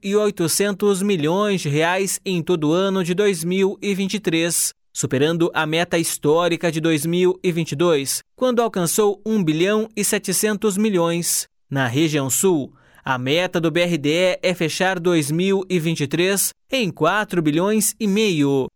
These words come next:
superando o ano passado, quando o total chegou a quatro bilhões e quatrocentos milhões.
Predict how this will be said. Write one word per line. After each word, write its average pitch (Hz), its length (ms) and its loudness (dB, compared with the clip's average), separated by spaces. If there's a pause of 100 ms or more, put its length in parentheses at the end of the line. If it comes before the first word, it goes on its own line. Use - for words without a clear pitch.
superando 156 680 0
o 175 40 4
ano 180 140 0
passado, 170 720 2 (180)
quando 247 180 2
o 240 40 2
total 175 340 0
chegou 196 320 0
a 196 80 2
quatro 190 500 0
bilhões 185 680 0 (240)
e 143 100 -4
quatrocentos 160 1040 0
milhões. 160 760 0